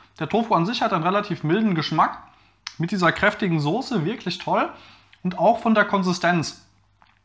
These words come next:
Es schmeckt wirklich lecker, erinnert ein ganz kleines bisschen an gebratenes Fleisch. Ich denke, den Unterschied erkennt man aber im Normalfall. Nichtsdestotrotz, wirklich lecker,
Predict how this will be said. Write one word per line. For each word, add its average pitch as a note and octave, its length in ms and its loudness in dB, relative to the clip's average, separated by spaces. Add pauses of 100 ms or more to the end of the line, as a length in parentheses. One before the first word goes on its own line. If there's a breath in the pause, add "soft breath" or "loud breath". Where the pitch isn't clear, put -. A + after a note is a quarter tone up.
(160)
Es - 100 -8
schmeckt F#3 320 -2
wirklich G#3+ 300 -2
lecker, G3 340 0
erinnert G#3 440 0
ein E3+ 100 -2
ganz G#3 300 0
kleines F#3 300 0
bisschen A3 300 -4
an F3 160 0
gebratenes D#3+ 640 0
Fleisch. D#3+ 400 2 (720 loud breath)
Ich - 100 -16
denke, F#3 240 0
den E3+ 80 -4
Unterschied F#3 640 -4
erkennt F#3 460 -2
man E3+ 120 2
aber C#3 200 6
im C#3 100 4
Normalfall. C#3 760 2 (540 loud breath)
Nichtsdestotrotz, E3+ 880 0 (240)
wirklich G3 540 -4
lecker, C4+ 400 -2